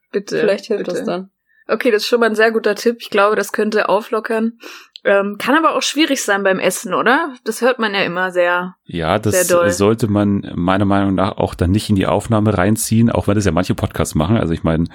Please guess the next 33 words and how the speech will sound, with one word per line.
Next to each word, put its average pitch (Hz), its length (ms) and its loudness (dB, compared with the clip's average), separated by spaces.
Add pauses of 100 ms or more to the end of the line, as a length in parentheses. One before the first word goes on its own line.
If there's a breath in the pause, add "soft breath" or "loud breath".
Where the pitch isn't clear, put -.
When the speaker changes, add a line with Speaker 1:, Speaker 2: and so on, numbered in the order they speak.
(280 loud breath)
Speaker 3:
Fest - 220 -2
und - 80 -2
Flauschig, 82 380 0
da 85 260 0 (200)
ist - 180 -2
ja 87 100 2
permanent 87 440 0
jemand 78 380 -2
und - 180 -2 (200)
Speaker 1:
<laughs> - 160 0 (120)
Speaker 3:
auch, - 340 -2
äh, 82 180 2 (100)
andere 113 220 0
Podcasts. - 400 -2
Also, 85 200 2 (140 loud breath)
es - 100 -12
gibt 113 160 0
ja 113 80 2
Essens-Podcasts, 113 920 -2
es 90 100 -6
gibt, 98 180 -4
gibt 104 220 -2
ja 95 60 4
hier 98 100 2
von 92 200 0
Tim 98 180 0
Melzer 92 360 2
und 101 80 2
so, 110 120 4
die, 98 140 -6
die 92 140 -2
kochen 107 280 -2
ja 95 80 0